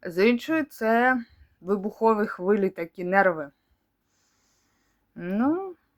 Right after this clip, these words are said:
вежа на дні колоди. З урахуванням того, що на дні колоди вежа, я допускаю, що це обстріли.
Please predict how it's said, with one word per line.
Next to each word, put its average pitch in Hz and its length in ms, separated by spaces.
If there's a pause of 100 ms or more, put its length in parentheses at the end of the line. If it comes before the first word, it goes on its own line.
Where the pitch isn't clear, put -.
(720)
вежа 240 380
на 208 120
дні 196 160
колоди. 147 480 (1700)
З 185 80
урахуванням 269 580
того, 185 360
що - 140
на 196 100
дні 240 140
колоди 262 360
вежа, 196 600
я 214 180
допускаю, 220 580
що - 140
це 190 160
обстріли. - 500